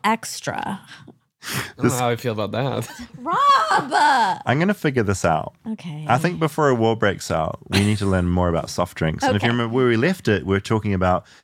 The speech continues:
Speaker 3: you used to think that carbonated water was somehow healthy 'cause it was associated with mineral water. So there was this idea in society in America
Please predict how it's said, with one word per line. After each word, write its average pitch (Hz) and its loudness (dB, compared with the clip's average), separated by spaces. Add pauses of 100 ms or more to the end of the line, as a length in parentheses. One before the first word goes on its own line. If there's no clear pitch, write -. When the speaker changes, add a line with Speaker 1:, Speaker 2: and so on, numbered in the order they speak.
(120)
Speaker 3:
you 110 0
used 131 2
to 110 2
think 98 -2
that 90 -4
carbonated 95 0
water 90 2
was 82 -2
somehow 87 2
healthy 87 -2 (100)
'cause 80 0
it 80 -2
was 82 0
associated 85 -2
with 82 -4
mineral 123 2
water. 80 -2
So 90 -2
there 92 0
was 92 -4
this 87 -8
idea 92 0
in 113 0
society 80 -2
in 76 -2
America 76 -2